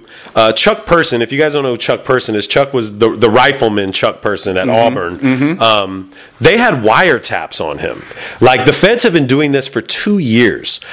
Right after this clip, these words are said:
Speaker 1: Wiretaps, they got informants.
Speaker 2: It's like he's selling crack.
Speaker 1: C-, pretty much.
Speaker 2: Damn.
Speaker 1: Pretty much. But these shoe
Speaker 2: That goes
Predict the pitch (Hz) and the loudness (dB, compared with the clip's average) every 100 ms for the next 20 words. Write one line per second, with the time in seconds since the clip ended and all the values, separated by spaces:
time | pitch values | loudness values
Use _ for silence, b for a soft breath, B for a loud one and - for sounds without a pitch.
0 | B - 110 120 120 - 120 113 110 - | B 2 4 6 4 2 2 2 0 -2
1 | 120 123 107 92 - - 127 120 120 113 | -2 -2 -4 -8 -8 0 2 2 0 -4
2 | 107 - - - - 127 120 - 143 127 | -6 -10 -14 -4 0 2 0 0 -2 -2
3 | 170 190 - - - 139 - 139 123 190 | -2 -2 -4 -12 -4 0 2 4 4 2
4 | 190 - - 113 156 156 220 226 - 147 | 0 -6 -8 -4 0 2 2 0 -2 -2
5 | 165 190 - 214 247 | -2 -2 -2 -2 -2